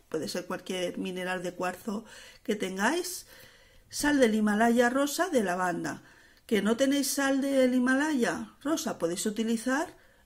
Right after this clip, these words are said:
la sal normal de, que utilizáis en casa, o sal gorda. Una ramita de canela.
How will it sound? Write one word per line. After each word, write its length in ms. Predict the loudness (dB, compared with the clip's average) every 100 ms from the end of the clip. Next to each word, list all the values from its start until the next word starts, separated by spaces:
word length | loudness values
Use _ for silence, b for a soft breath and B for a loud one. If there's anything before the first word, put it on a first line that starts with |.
| b
la 240 | -2 -2 -2
sal 400 | -2 0 2 2
normal 680 | 0 -2 0 0 0 -6 -14 _ B B _
de, 460 | -6 -2 0 0 0
que 100 | -4
utilizáis 540 | -4 -6 -4 -2 2
en 120 | 2
casa, 440 | 2 -2 -4 -8 -10 -20 -10
o 100 | -8
sal 280 | -4 -2 -2
gorda. 500 | -2 -2 -4 -8 -10 _ -20 B B B B B B B
Una 260 | 4 6 8
ramita 560 | 6 6 4 4 0
de 320 | 6 6 6 -2
canela. 720 | -4 -2 -2 -2 -2 -4